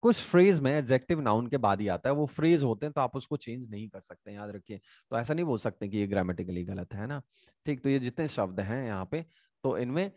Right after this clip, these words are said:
बाद में आ रहा है, तो इस वजह से क्या है, आप ये नहीं बोलेंगे कि जनरल पब्लिक बोलिए, पब्लिक जनरल, तो ये फ्रेज है भाई, तो इसी तरह से यूज होता है,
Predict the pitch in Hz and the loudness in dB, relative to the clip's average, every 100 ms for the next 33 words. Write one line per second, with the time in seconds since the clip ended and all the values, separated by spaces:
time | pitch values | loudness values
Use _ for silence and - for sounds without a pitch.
0 | _ _ _ 107 135 147 156 143 113 104 | _ _ _ 2 6 6 4 -2 -2 0
1 | 123 151 - 127 123 131 139 139 127 123 | 0 -2 0 0 0 0 0 -2 0 2
2 | 120 147 165 - - 110 113 127 143 123 | 2 2 -4 -10 -6 -4 -2 0 0 2
3 | 110 110 107 117 110 107 104 104 101 98 | 0 0 -4 -2 -2 0 0 0 -2 0
4 | 120 123 120 113 98 98 101 95 95 120 | 0 2 2 2 2 0 0 0 0 0
5 | 117 123 101 95 92 101 160 165 170 - | 0 0 -4 -6 -8 -6 -4 -2 -4 -2
6 | 202 185 156 139 139 156 151 160 135 120 | 0 0 0 0 0 0 0 -2 -4 -4
7 | 127 113 110 110 - 110 | -4 -4 -4 -4 -6 -8